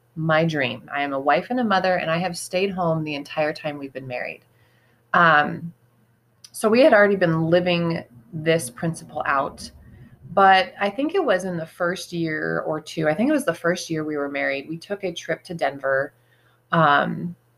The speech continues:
and we went to a baseball game, and Jason ran into an old coworker from when he lived in Denver the first time.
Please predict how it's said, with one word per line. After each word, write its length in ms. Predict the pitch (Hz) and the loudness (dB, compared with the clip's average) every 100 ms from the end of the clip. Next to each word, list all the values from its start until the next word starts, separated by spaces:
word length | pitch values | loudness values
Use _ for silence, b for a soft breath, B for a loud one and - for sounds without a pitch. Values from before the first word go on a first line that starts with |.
| _ _ _ _ _ _ - - | _ _ _ _ _ _ -12 0
and 200 | 185 170 | 4 4
we 100 | 175 | 4
went 180 | 175 175 | 2 2
to 80 | |
a 40 | 214 | 0
baseball 360 | 160 151 151 | 0 0 -2
game, 280 | 147 143 143 | -2 -4 -4
and 200 | 151 156 | -4 -4
Jason 340 | 165 165 170 185 | -2 -2 -2 0
ran 240 | 165 151 | 2 2
into 480 | 147 156 - 156 147 | -2 -4 -4 -2 0
an 140 | 143 | 0
old 260 | - 147 - | 0 -4 -4
coworker 400 | 160 143 143 143 | -2 -2 -2 -6
from 200 | - 143 | -10 -8
when 100 | 143 | -8
he 140 | 151 | -8
lived 200 | 143 143 | -6 -6
in 100 | 143 | -4
Denver 280 | 139 135 135 | -4 -2 -4
the 80 | 139 | -6
first 280 | - - - | -8 -10 -8
time. 320 | - - | -8 -8